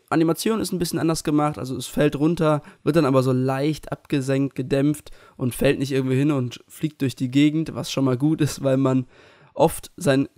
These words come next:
Paket verloren hat, weil es irgendwie irgendwo hingesprungen ist, das ist mir schon echt oft passiert. Und diese Score Streak kostet fünfhundertfünfzig Punkte. Dann haben wir als nächstes die Counter U A V, auch wie wir sie aus den Call of Duty Teilen können.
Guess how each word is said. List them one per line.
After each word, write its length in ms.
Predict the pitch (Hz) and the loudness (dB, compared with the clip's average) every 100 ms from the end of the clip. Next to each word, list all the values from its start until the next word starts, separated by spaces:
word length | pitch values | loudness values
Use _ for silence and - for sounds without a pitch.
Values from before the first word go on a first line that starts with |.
| - | -10
Paket 300 | - - 151 | -6 -2 -2
verloren 320 | - 135 147 | 2 2 4
hat, 120 | 147 131 | 2 -2
weil 120 | 131 | -6
es 60 | |
irgendwie 380 | - 147 139 135 | -4 -4 -2 -2
irgendwo 300 | - 156 143 | -4 -4 -4
hingesprungen 720 | 135 202 262 147 - 127 135 | -2 -2 2 0 0 -2 -2
ist, 100 | 151 | -2
das 120 | 151 | -6
ist 40 | - | -6
mir 80 | 135 | -6
schon 200 | 143 - | -6 -4
echt 300 | 175 - - | -4 -6 -12
oft 200 | 127 - | -12 -8
passiert. 480 | 120 120 127 180 - | -8 -6 -4 -4 -2
Und 400 | 190 240 - - | -2 -2 -6 -8
diese 200 | 151 143 | -4 -4
Score 240 | - 139 | -2 -4
Streak 200 | - 139 | -4 -6
kostet 300 | 131 127 120 | -6 -6 -8
fünfhundertfünfzig 1200 | - 135 131 - 131 127 - - - - 151 - | -4 -2 -2 0 -2 -2 -8 -14 -12 -2 -2 0
Punkte. 440 | - 135 123 110 - | 2 2 0 -6 -12
Dann 300 | 131 147 180 | -4 0 2
haben 160 | 208 196 | 2 2
wir 60 | |
als 120 | 160 143 | 0 0
nächstes 380 | 147 165 147 | -2 -2 -8
die 120 | - 123 | -10 -8
Counter 420 | - 175 208 185 | -2 0 2 0
U 180 | 165 160 | 0 2
A 160 | 151 | 0
V, 240 | 147 156 - | 0 0 0
auch 280 | - 151 151 | 0 0 2
wie 140 | 151 | 2
wir 100 | 139 | 2
sie 100 | 135 | 0
aus 120 | 131 | -2
den 120 | - 135 | -2 -2
Call 160 | 139 | -2
of 100 | 135 | -2
Duty 280 | - 135 131 | -4 -6 -4
Teilen 280 | 131 131 127 | -4 -4 -2
können. 320 | 151 147 147 | 0 2 0